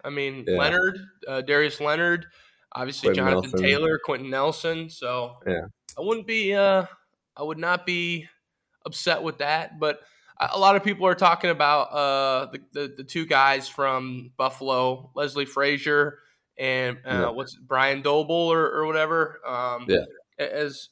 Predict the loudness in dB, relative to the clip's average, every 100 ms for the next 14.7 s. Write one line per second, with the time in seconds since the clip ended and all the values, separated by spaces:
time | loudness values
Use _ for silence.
0 | -10 -10 -10 -18 _ _ _ _ _ _
1 | _ -4 -2 -2 -4 -4 -4 0 2 2
2 | 0 0 -2 -6 -6 0 0 0 -6 -20
3 | _ _ -4 -2 2 0 -2 -14 -14 -18
4 | _ _ -8 -2 -2 -4 -14 _ _ -4
5 | 0 4 4 4 2 4 6 6 6 4
6 | 4 2 2 4 4 2 0 -6 _ -6
7 | -4 -2 -4 -6 -10 -20 _ -20 -12 2
8 | 4 8 10 8 6 2 4 2 4 4
9 | 4 2 -2 -6 -4 -4 -2 -2 2 2
10 | 2 0 -12 _ _ -2 2 6 6 6
11 | 6 4 4 0 0 4 6 6 4 -4
12 | _ _ _ _ _ _ _ -20 -20 _
13 | -8 -6 -4 2 4 4 2 -2 -2 -4
14 | -6 -2 4 4 4 -2 -10